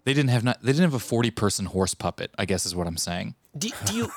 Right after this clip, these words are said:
Speaker 2: <laughs> do you wonder if they did it bad on purpose so that they could all get out of it? Like, they were like, they realized halfway through that they're like, "This is not gonna be good. Let's
Speaker 1: I
Speaker 2: all do
Speaker 1: would,
Speaker 2: the worst
Speaker 1: I would
Speaker 2: job
Speaker 1: really, really
Speaker 2: possible."
Speaker 1: appreciate that.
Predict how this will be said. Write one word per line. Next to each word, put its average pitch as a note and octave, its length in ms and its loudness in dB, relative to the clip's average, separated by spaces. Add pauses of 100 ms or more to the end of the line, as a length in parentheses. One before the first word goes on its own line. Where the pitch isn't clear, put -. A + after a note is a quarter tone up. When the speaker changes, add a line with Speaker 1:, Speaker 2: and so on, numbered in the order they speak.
(200)
Speaker 2:
<laughs> A#3+ 280 -14
do D#3+ 120 -4
you G3 100 -2
wonder C4 480 6
if G3 240 0
they F3 240 2
did D3 280 2
it F3 280 -4
bad D3 280 6
on D3 200 4
purpose D3 440 0
so D#3 160 2
that B2+ 200 0 (100)
they C3 140 2
could B2+ 120 0
all C3 200 6
get A#2+ 260 0
out B2+ 180 8
of D3+ 100 2
it? F3 180 4
Like, C3+ 160 2
they C#3 100 6
were C#3 80 6
like, C3 220 6 (160)
they D3+ 100 8
realized E3+ 540 10
halfway E3+ 340 8
through E3 160 2
that D3+ 160 4
they're C#3+ 140 8
like, B2+ 160 6
"This E3 240 2
is E3+ 120 0
not D3+ 300 6
gonna D3 140 8
be C3+ 140 2
good. C#3+ 340 6 (260)
Let's E3+ 220 10
Speaker 1:
I E3+ 160 10
Speaker 2:
all F#3 100 12
do - 60 6
Speaker 1:
would, G#3 100 6
Speaker 2:
the F3 100 8
worst D#3 400 10
Speaker 1:
I F#3+ 60 10
would F#3+ 100 12
Speaker 2:
job D#3 220 10
Speaker 1:
really, D3+ 140 8
really C#3+ 180 10
Speaker 2:
possible." A#2+ 160 4
Speaker 1:
appreciate A#2+ 600 4
that. G#2 240 4